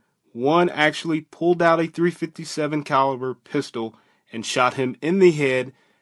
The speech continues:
in the upper chest. Officers returned fire and arrested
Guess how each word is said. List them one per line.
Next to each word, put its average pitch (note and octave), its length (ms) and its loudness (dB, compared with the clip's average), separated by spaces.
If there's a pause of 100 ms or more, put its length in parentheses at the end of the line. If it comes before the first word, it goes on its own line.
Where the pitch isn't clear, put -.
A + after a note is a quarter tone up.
(200)
in D#3 160 4
the C#3+ 180 6
upper A#2+ 220 0
chest. - 420 -10 (800)
Officers B2 420 -2
returned D#3 400 4
fire D3 300 4
and B2 140 -4
arrested B2+ 520 -4